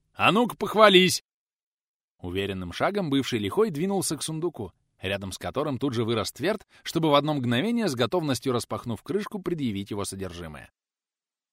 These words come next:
«Гляди, да глаза не сотри!» — ухмыльнулся в ответ брат невесты.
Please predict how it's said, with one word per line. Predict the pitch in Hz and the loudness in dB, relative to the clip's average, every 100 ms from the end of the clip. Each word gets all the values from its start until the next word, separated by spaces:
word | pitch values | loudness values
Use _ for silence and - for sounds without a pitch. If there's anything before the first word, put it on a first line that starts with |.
| _ _ _ _ _ | _ _ _ _ _
«Гляди, | 98 131 175 202 240 | -4 2 4 4 2
да | 139 | 2
глаза | 135 185 165 156 220 | 4 6 8 6 4
не | 226 | 2
сотри!» — | - 143 131 92 - _ _ _ _ - | 2 2 0 -4 -8 _ _ _ _ -14
ухмыльнулся | 87 - 85 85 170 - 190 | -14 -12 -12 -8 -8 -6 -2
в | |
ответ | 170 120 131 | -2 -2 -4
брат | 110 92 98 | -4 -8 -8
невесты. | 95 85 - 67 | -8 -8 -10 -14